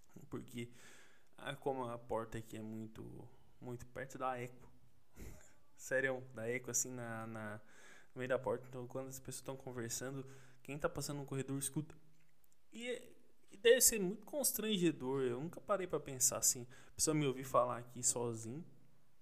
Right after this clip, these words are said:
com o microfone, olhando pra tela de um computador, com papel na frente, com coisas escritas. Porque o que que eu, o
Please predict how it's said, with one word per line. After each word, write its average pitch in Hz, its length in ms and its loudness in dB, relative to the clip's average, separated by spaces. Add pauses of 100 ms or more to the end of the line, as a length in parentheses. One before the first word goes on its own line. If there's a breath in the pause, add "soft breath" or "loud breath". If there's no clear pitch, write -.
(640)
com 131 120 -6
o 120 40 -2
microfone, 131 800 2 (560 soft breath)
olhando 131 360 2
pra 113 160 -2
tela 131 180 2
de 135 80 -2
um 127 100 -6
computador, 120 800 -4 (180)
com 135 100 -6
papel 131 380 2
na 139 120 0 (120)
frente, 139 360 -8
com 139 140 -6
coisas 143 300 2
escritas. 127 880 4 (600 soft breath)
Porque 127 380 -2
o 113 80 -2
que 185 140 -6
que - 120 -8
eu, 160 100 10
o 120 100 -8